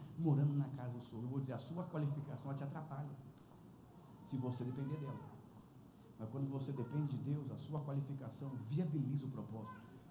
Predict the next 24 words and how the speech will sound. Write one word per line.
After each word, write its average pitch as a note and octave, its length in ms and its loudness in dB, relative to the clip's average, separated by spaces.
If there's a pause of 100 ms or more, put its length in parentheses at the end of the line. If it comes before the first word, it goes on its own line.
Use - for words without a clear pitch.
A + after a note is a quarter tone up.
(140)
Paulo E3 320 6
era D3+ 80 6
um D3 100 4
poliglota, C#3 600 4
cinco A3+ 420 0
idiomas C3+ 420 4
ele A2+ 120 -2
falava. F2+ 420 -6 (960)
Eu E3+ 100 0
chego F3 320 0
lá C#3+ 80 4
ainda, G#2 160 2
eu G#2 60 -2
falo D3+ 220 -2
só F3+ 160 -4 (100)
dois. A2 380 -2 (500)
Aleluia, A#2 520 2
né? A#2 140 -2 (400)
Português F3 880 4
e A3+ 240 4 (140)
a B2 60 -2
língua A#2+ 400 0
dos A#2+ 300 -2
anjos. F#2 340 -6